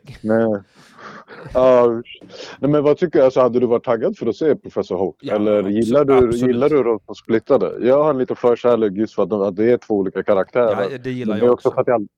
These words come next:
Speaker 1: men jag har aldrig sett, jag tror jag har aldrig aktivt sett Professor. Jag vet att när jag kollar på någon av de tecknade filmerna har man fattat typ saken nu. Det finns ingen Banner och Hulk, utan det är en och samma.
Speaker 2: Professor Hulk, ja. Ja.
Speaker 1: Mm.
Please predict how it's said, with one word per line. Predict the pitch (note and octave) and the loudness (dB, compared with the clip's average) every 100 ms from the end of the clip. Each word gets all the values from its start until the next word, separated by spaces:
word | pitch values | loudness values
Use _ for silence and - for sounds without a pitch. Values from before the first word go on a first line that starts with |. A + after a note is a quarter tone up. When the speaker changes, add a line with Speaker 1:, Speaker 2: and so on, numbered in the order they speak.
| _ | _
Speaker 1:
men | A2+ | 0
jag | A#2 | 2
har | |
aldrig | A#2 G#2+ | 0 -4
sett, | - A2 - _ | -4 -4 -4 _
jag | G#2+ G#2+ F#2+ | -2 0 2
tror | A#2 A2+ | 0 2
jag | G#2 G#2+ | 0 -2
har | F#2+ | -2
aldrig | G#2+ G#2 - | -4 -6 -4
aktivt | A#2 - - - | -8 -8 -10 -12
sett | - A#2 - _ _ _ | -4 -4 -4 _ _ _
Professor. | G2+ G2 G2+ - F#2+ | -8 -4 -4 -4 -2
Jag | |
vet | G#2+ A2 | 0 0
att | A2 | 0
när | |
jag | G#2+ | -2
kollar | A2 G2 | -2 -4
på | A2 | -4
någon | A2+ | -4
av | G2+ | -2
de | |
tecknade | A2 - A2 G2 | -4 -2 -4 -4
filmerna | G2 F2+ F#2 | -6 -6 -4
har | F2+ | -6
man | F2 | -6
fattat | - F#2+ F#2+ | -4 -4 -4
typ | - F2+ | -8 -6
saken | G2 F#2 E2+ | -6 -6 -10
nu. | F#2+ F#2 - _ _ | -12 -14 -20 _ _
Det | G2 | -6
finns | G#2+ G2 | -4 -4
ingen | F2+ E2+ | -6 -6
Banner | F#2+ F#2+ F2 F2 | -6 -6 -6 -6
och | F#2+ F#2 | -8 -2
Hulk, | A2 F#2 - | -2 -2 -8
utan | F2+ F2+ F2 - _ _ _ _ - | -6 -8 -8 -16 _ _ _ _ -6
det | F#2 | -4
är | |
en | F#2+ | -4
och | F#2 | -4
samma. | G2+ G2+ F2+ _ _ | -6 -6 -8 _ _
Speaker 2:
Professor | - A#2+ B2+ - B2 | -18 -16 -16 -18 -20
Hulk, | A#2 - _ | -20 -20 _
ja. | - _ _ | -20 _ _
Ja. | - - - G2+ | -20 -20 -20 -16
Speaker 1:
Mm. | A2 | -16